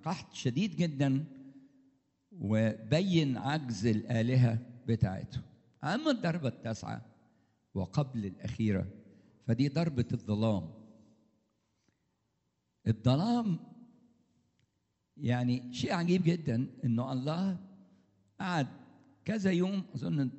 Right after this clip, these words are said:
يوم، تلات أيام، محدش قام من مكانه. الدنيا ضلمت. كيف ظلمت الدنيا؟ إزاي؟ عمليًا كده ظلمت الدنيا إزاي؟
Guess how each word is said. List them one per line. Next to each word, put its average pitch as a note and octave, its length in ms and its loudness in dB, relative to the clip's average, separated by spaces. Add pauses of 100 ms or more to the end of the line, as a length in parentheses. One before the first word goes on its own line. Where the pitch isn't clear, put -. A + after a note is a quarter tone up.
(460)
يوم، D3+ 460 2
تلات F3 340 2
أيام، D#3+ 400 0 (460)
محدش D#3 440 -2
قام D3+ 260 0
من C3 160 0
مكانه. - 440 -4 (720)
الدنيا F3+ 180 4
ضلمت. C3 500 2 (960)
كيف B3 380 4
ظلمت D#3 720 0
الدنيا؟ A#2+ 540 2 (200)
إزاي؟ A#2+ 460 0 (2750)
عمليًا D3+ 600 4
كده A#2 300 0
ظلمت E3 380 -2 (100)
الدنيا - 300 -4
إزاي؟ F#2 360 0